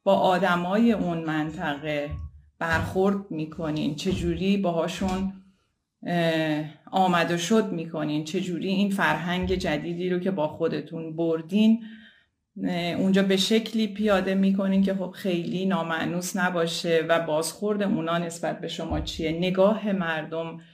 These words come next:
به کسی که مهاجرت می‌کنه و حالا شاید بومی اون منطقه نیست چیه. ما این تجربه رو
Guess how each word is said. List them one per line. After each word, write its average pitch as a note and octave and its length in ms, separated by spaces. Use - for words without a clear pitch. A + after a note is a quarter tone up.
به E3+ 80
کسی E3+ 380
که E3 200
مهاجرت D3+ 760
می‌کنه D3+ 640
و D3 280
حالا D3+ 300
شاید D3+ 420
بومی D#3+ 280
اون D#3+ 160
منطقه D#3 540
نیست D#3 300
چیه. D#3+ 280
ما F3+ 140
این A#3+ 180
تجربه F3+ 400
رو G3+ 120